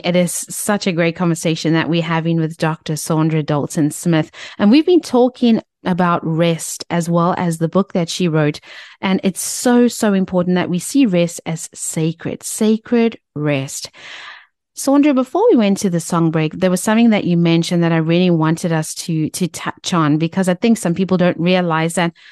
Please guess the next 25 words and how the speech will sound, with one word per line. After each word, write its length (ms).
we've 260
become 340
people 420
that 260
really 640
are 440
doers. 720
Our 160
society 720
values 640
so 320
much 680
of 300
the 100
doing 760
that 400
it 180
almost 400
feels 280
that 140
it's 180
revealing 640
something 580
about 480
us, 420